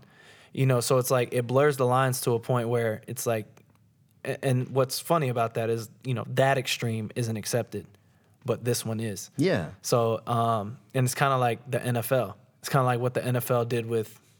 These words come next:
Speaker 1: like, to every, every rule that they made catered to the offense.
Speaker 2: Right.
Speaker 1: So, like, if somebody's coming across the middle, you can't blindside 'em. If, uh, if they're coming in, you can't lean in with your shoulder. You can't lean in with your helmet and
Speaker 2: Can't
Speaker 1: things
Speaker 2: clip
Speaker 1: like
Speaker 2: 'em.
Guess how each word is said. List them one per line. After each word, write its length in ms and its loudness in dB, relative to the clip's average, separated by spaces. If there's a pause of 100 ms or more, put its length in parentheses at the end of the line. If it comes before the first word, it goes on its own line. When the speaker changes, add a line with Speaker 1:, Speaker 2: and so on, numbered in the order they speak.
(380)
Speaker 1:
like, 260 0
to 280 0
every, 320 2
every 260 2
rule 300 2
that 160 0
they 120 0
made 560 -2
catered 360 0
to 100 -4
the 100 -6
offense. 640 -6
Speaker 2:
Right. 240 0 (260)
Speaker 1:
So, 180 2
like, 240 0 (300)
if 140 -2
somebody's 360 2
coming 180 0
across 300 2
the 40 -6
middle, 220 -2
you 100 -8
can't 260 -6
blindside 440 -6
'em. 80 -18 (400)
If, 560 2 (100)
uh, 380 4
if 100 -14
they're 140 0
coming 280 0
in, 160 2
you 60 -2
can't 260 0
lean 220 2
in 100 0
with 140 -4
your 60 -6
shoulder. 280 0
You 60 -12
can't 260 -2
lean 160 0
in 120 -2
with 120 -6
your 80 -4
helmet 280 0
and 60 -2
Speaker 2:
Can't 160 0
Speaker 1:
things 80 -2
Speaker 2:
clip 200 4
Speaker 1:
like 140 0
Speaker 2:
'em. 80 -4